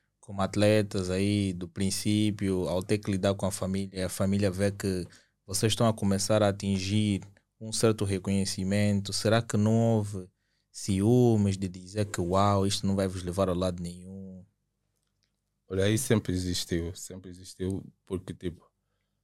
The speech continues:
Speaker 2: é muito difícil o princípio de carreira de quase todos os atletas aqui, pelo menos vou falar por mim. Eu comecei em Cabinda, eu não sou daqui, eu sou de Cabinda já agora. E aí era tipo como,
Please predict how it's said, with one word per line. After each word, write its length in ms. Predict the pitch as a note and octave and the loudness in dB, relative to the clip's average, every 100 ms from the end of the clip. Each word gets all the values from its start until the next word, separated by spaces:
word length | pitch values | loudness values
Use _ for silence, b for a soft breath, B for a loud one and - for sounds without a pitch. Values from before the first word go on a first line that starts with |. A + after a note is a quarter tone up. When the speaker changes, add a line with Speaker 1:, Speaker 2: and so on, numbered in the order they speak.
| _ _ _ _ _ - | _ _ _ _ _ 6
Speaker 2:
é 120 | B2+ | 10
muito 300 | C3 C3 B2 | 12 12 8
difícil 400 | G#2 - A2 G#2 | 2 2 0 0
o 40 | |
princípio 540 | F#2 F#2+ F2+ G2 G2+ F2 | -2 -4 -2 -2 0 -2
de 920 | F#2+ F#2 F#2+ G2 F#2+ G2 F#2+ F#2+ G#2 - | -2 -6 -8 -12 -14 -14 -16 -16 -18 -2
carreira 400 | F#2 G2+ G2 F#2 | 0 4 4 2
de 100 | F2+ | 0
quase 280 | G#2 G2+ - | 2 2 0
todos 200 | F#2 F2 | -2 -2
os 60 | |
atletas 480 | D#2+ - E2 D#2+ D#2+ | -6 -6 -14 -16 -20
aqui, 260 | E2 - D#2+ | -16 -10 -6
pelo 220 | E2+ E2+ | -4 -2
menos 260 | F#2 F#2 - | -2 -4 -10
vou 140 | F#2 | -10
falar 180 | - F#2+ | -4 -4
por 200 | F2+ F2 | -4 -8
mim. 200 | E2+ F#2+ - _ _ _ _ _ | -12 -18 -20 _ _ _ _ _
Eu 100 | F#2+ | 0
comecei 360 | F#2+ F#2+ F2+ G#2 | 2 2 4 2
em 60 | F#2+ | 4
Cabinda, 360 | F#2+ F#2 F2 | 2 2 2
eu 40 | F2 | -2
não 80 | |
sou 140 | F2 F2 | -4 -6
daqui, 240 | F2 - | -6 -6
eu 80 | D#2+ | -6
sou 140 | D#2+ D2+ | -6 -8
de 60 | |
Cabinda 460 | - D#2 E2 D#2+ D#2 | -8 -8 -8 -12 -20
já 100 | F2 | -20
agora. 360 | D#2+ E2 F#2 A#2+ _ _ _ _ _ _ _ _ _ F#2 | -20 -18 -20 -20 _ _ _ _ _ _ _ _ _ -2
E 140 | F#2+ | 2
aí 100 | F#2+ | 4
era 160 | G2 F#2+ | 4 2
tipo 360 | - F#2 F#2+ | 0 -4 -4
como, 420 | F2 F2+ E2 D#2 | 0 0 0 -6